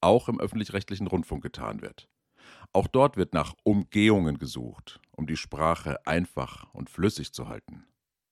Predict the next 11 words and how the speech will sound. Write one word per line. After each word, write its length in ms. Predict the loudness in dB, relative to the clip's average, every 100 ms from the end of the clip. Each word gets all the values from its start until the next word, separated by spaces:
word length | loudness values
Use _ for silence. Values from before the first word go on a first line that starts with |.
| _ _ _ _ _ _ _ _ _ -4
Kurz 260 | -4 -2
und 120 | -4
gut, 240 | -2 -2 -2
ich 140 | -2
erlebe 320 | 0 0 0
das 200 | 0 0
Gendern 400 | 0 0 2 0 -2
als 380 | -6 -6 -10 -10 0
Aufgabe, 680 | 2 2 -2 -6 -4 -6
als 280 | -8 -8 -8
Aufwand. 800 | 0 0 0 -4 -6 -8 -16 -20